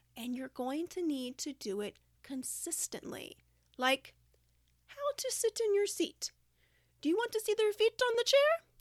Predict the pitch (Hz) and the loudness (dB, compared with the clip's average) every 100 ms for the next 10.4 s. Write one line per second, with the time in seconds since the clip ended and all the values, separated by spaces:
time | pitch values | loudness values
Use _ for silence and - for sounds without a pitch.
0 | - - 233 240 240 277 302 311 392 403 | -14 -8 -4 0 0 2 0 0 0 2
1 | 440 480 554 453 370 302 330 254 269 294 | 4 4 4 2 2 2 0 2 2 2
2 | 349 330 214 - - _ - - - _ | 0 -4 -6 -6 -12 _ -20 -20 -20 _
3 | _ _ _ - 233 226 240 - - 247 | _ _ _ -6 -4 -2 -4 -4 -8 -6
4 | - 233 240 226 254 277 269 262 302 - | -6 -6 -2 0 2 0 0 2 2 0
5 | 269 247 285 285 262 254 262 311 359 349 | -2 0 2 2 2 2 2 0 0 2
6 | 381 381 403 480 - _ - - _ _ | 2 2 0 -2 -6 _ -16 -16 _ _
7 | _ _ _ _ - 220 233 240 277 294 | _ _ _ _ -8 -2 0 2 4 4
8 | 311 339 339 440 453 403 370 381 247 269 | 6 4 4 4 6 6 4 4 4 2
9 | - 392 392 - - _ _ - - 349 | 2 2 2 -2 -14 _ _ -10 -4 -2
10 | 320 311 302 | -2 0 -2